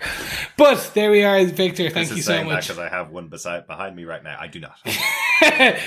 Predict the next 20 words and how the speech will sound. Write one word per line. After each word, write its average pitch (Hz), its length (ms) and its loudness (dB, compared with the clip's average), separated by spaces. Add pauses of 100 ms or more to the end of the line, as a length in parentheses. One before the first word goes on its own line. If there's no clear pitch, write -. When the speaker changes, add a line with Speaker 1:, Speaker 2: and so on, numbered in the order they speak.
(260)
Speaker 1:
Clack, 113 380 -14
clack, 107 400 -18
clack. 120 380 -18 (200)
Thank 185 200 0
you 196 60 -2
so 220 180 4
much, 214 180 0
Victor. 196 580 0 (140)
Appreciate 165 480 0
it 160 40 -4
as 151 120 -4
always 147 440 -4 (240)
for 139 160 -18
your 139 180 -12
feedback. 143 640 -10 (320)
Uh, 151 180 -2
I 156 100 -2
should - 140 0
say 202 120 4
Victor 214 540 -2